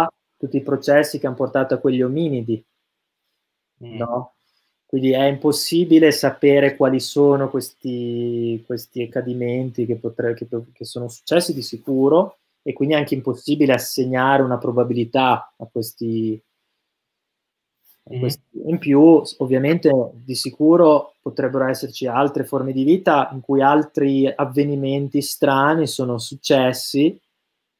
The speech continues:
Speaker 2: no? Diversissimi da, dal nostro percorso, e, e se non li sai come fai a prevedere, no? Come fai a dire la probabilità?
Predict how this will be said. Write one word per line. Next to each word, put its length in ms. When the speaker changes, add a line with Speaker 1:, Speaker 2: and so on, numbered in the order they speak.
Speaker 2:
no? 440
Diversissimi 800
da, 260
dal 380
nostro 480
percorso, 920
e, 400
e 40
se 140
non 120
li 80
sai 240
come 180
fai 160
a 40
prevedere, 500
no? 280
Come 140
fai 140
a 20
dire 240
la 100
probabilità? 760